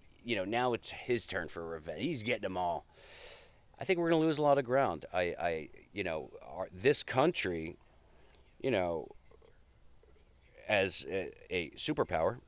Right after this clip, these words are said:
uh, although I think it's still considered one, you know, what do we offer the world?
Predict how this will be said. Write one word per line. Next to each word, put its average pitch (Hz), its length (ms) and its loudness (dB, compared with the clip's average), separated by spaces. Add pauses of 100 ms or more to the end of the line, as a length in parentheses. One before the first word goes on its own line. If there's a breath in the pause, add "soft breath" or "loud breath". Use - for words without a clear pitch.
(160)
uh, 85 260 4
although 87 260 4
I 78 60 4
think 85 180 -6
it's - 140 -8
still 131 160 2
considered 98 360 -2
one, 82 180 -2 (420 soft breath)
you - 40 -2
know, 160 220 2 (600)
what 139 200 2
do 277 80 0
we 220 160 4
offer 151 300 6
the 107 80 0
world? 90 380 -4